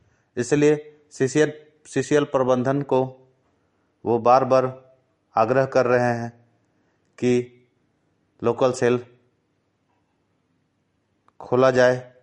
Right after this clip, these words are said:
जिससे कि हमारा जो है आसपास के लोगों को रोज़गार मिलेगा और भी अन्य सुविधाओं के ऊपर भी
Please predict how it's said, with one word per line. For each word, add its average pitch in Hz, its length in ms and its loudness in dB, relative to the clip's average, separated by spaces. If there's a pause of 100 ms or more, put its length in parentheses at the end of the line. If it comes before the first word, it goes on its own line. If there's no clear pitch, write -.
(960)
जिससे 120 320 -2
कि 131 480 -4 (300)
हमारा 120 680 0 (2000)
जो 117 160 -2
है 113 440 -4 (120)
आसपास 120 460 0
के 123 120 -2
लोगों 113 320 0
को 113 460 -4
रोज़गार 110 440 0
मिलेगा 117 580 -2 (580)
और 123 200 0
भी 127 180 0
अन्य 123 380 -2
सुविधाओं 113 580 -2
के 120 120 -2
ऊपर 113 300 2
भी 117 360 -2